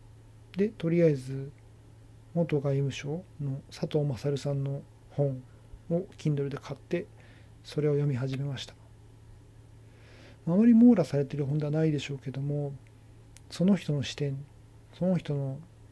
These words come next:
経験という意味では、非常に深いところをついた経験のように思えるので、面白そうと思っ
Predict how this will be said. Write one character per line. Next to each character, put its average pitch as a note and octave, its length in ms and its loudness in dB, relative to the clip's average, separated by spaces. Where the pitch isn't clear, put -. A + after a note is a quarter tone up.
経 D3+ 220 -2
験 D3+ 320 -2
と - 140 -6
い D3 60 2
う - 20 0
意 C#3+ 40 0
味 C#3 120 0
で C3+ 80 -2
は、 C#3 360 -2
非 D3+ 120 -6
常 D#3 160 2
に D3 140 2
深 - 300 -4
い C#3 100 0
と C3 120 -6
こ C3+ 420 -4
ろ E3 60 2
を E3+ 140 0
つ - 180 0
い C#3+ 100 0
た C#3+ 180 -8
経 C#3+ 200 0
験 C#3 220 -4
の C#3+ 80 0
よ C#3+ 60 0
う C#3 40 0
に C#3 80 -4
思 C3+ 240 0
え C3+ 60 0
る B2+ 80 -6
の C#3 100 -4
で、 D#3+ 160 -2
面 D3 180 -2
白 - 200 -8
そ - 160 -12
う C#3+ 160 -12
と C#3+ 100 -12
思 C#3 120 -8
っ - 20 -10